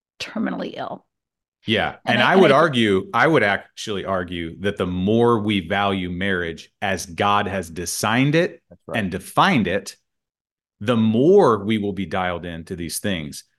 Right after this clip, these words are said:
Speaker 2: Because, again, going back to the headship thing, that man is responsible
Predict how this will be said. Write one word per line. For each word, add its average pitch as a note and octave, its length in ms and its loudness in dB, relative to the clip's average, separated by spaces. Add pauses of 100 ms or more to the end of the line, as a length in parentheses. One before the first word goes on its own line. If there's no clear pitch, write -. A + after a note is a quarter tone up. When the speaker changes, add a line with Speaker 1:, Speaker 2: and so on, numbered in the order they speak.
(140)
Speaker 2:
Because, A2+ 920 0
again, G#2+ 480 -2
going A2+ 320 0
back A#2+ 300 -2
to A#2 100 -6
the G2 100 -8
headship B2+ 560 -8
thing, D2+ 280 -12 (600)
that C3 480 0
man A2+ 600 -2
is G#2 180 -6
responsible G2 920 -2